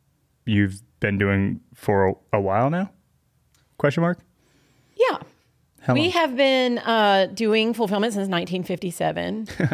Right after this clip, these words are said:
Speaker 2: So
Speaker 1: Okay.
Speaker 2: it was
Speaker 1: <laughs> So, yeah. So not new, not a new
Speaker 2: No, it is not. It, we've been
Speaker 1: <laughs> Okay.
Speaker 2: doing fulfillment since way before there was a word for it.
Speaker 1: Yeah,
Speaker 2: Like,
Speaker 1: wow.
Speaker 2: we're, our company is, um, a company of firsts. So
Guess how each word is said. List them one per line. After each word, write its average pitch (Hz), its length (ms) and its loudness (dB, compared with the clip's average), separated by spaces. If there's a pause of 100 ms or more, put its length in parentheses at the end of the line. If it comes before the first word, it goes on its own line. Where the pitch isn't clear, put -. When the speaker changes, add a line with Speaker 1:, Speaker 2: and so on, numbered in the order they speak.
(420)
Speaker 2:
So 226 420 2 (1400)
Speaker 1:
Okay. 131 340 0
Speaker 2:
it 226 180 2
was 262 180 0 (540)
Speaker 1:
<laughs> - 0 -
So, - 200 0 (160)
yeah. 143 180 0 (180)
So 165 160 0
not 151 240 2
new, 127 460 0
not 131 220 4
a 139 60 2
new 117 600 2
Speaker 2:
No, 262 240 2
it 240 160 0
is 254 120 2
not. 240 240 2
It, 247 140 4
we've 247 160 2
been 269 80 0
Speaker 1:
<laughs> - 0 -
Okay. - 40 2
Speaker 2:
doing 247 180 2
fulfillment 254 540 -2
since 220 200 -6
way 196 180 2
before 175 600 0
there 175 100 2
was 170 140 -2
a 165 60 -4
word 185 400 -2
for 160 180 -2
it. 143 180 -4
Speaker 1:
Yeah, 113 400 0
Speaker 2:
Like, - 80 -20
Speaker 1:
wow. 113 140 -4
Speaker 2:
we're, 185 420 0 (540)
our 226 160 2
company 302 540 2
is, 190 340 2
um, 160 580 0
a 185 80 0
company 190 400 0
of 160 140 0
firsts. 160 540 -2 (120)
So 165 540 0